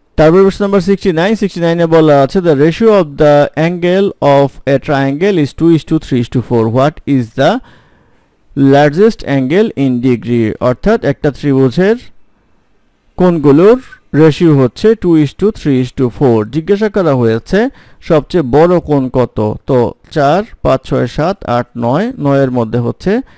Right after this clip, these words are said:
চারটা হচ্ছে সবচেয়ে বড়, into টোটাল তিন কোণের সমষ্টি হচ্ছে একশো আশি ডিগ্রি। তাহলে এইটা আসবে হচ্ছে আশি ডিগ্রি, এটা কাটলে আসবে হচ্ছে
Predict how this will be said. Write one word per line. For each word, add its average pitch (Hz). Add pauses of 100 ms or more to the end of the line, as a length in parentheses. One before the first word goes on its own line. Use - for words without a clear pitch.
(240)
চারটা 139
হচ্ছে 127
সবচেয়ে 139
বড়, 113
into 180
টোটাল 175 (120)
তিন 202
কোণের 160
সমষ্টি 117
হচ্ছে 113
একশো 139
আশি 120
ডিগ্রি। 110 (480)
তাহলে 135
এইটা 180
আসবে 110
হচ্ছে 208 (180)
আশি 127
ডিগ্রি, 110
এটা -
কাটলে 123
আসবে 117
হচ্ছে 123